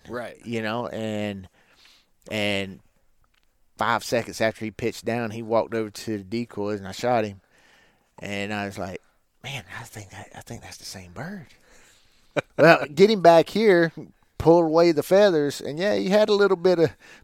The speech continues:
Speaker 2: peppering in him from the
Speaker 1: <laughs>
Speaker 2: backside from when I hit him when he was flying off,
Speaker 1: Yeah.
Speaker 2: um, last week. So you know, it just, I, I think it goes back to, you know, really, if you're focusing in on a bird,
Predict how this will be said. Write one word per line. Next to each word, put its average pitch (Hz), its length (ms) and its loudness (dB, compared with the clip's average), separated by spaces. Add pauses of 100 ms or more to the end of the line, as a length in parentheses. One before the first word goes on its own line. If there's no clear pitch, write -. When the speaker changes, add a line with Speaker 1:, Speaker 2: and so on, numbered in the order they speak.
Speaker 2:
peppering 131 560 0
in 110 160 -2
him 117 260 -8
from 139 220 0
the 214 80 6
Speaker 1:
<laughs> 131 40 -10
Speaker 2:
backside 117 720 4
from 120 280 -6
when 127 120 -4
I 117 140 0
hit 139 220 -2
him 139 180 -6
when 127 280 -4
he 127 40 -6
was 110 140 -12
flying 135 360 -4
off, 135 380 -2
Speaker 1:
Yeah. 143 320 2 (260)
Speaker 2:
um, 110 500 -2 (200)
last 127 380 0
week. 151 300 -4 (500)
So 147 480 6 (1080)
you 151 100 2
know, 143 80 2
it 143 320 0
just, 175 380 0 (120)
I, 139 300 4
I 139 60 -2
think 175 180 -2
it 147 100 -2
goes 131 240 -2
back 127 280 2
to, 113 440 -2
you 123 140 -4
know, 104 220 -6 (280)
really, 131 500 2
if 123 160 -6
you're - 100 -6
focusing 147 540 0
in 135 160 0
on 113 220 -6
a 110 160 -8
bird, 98 520 -2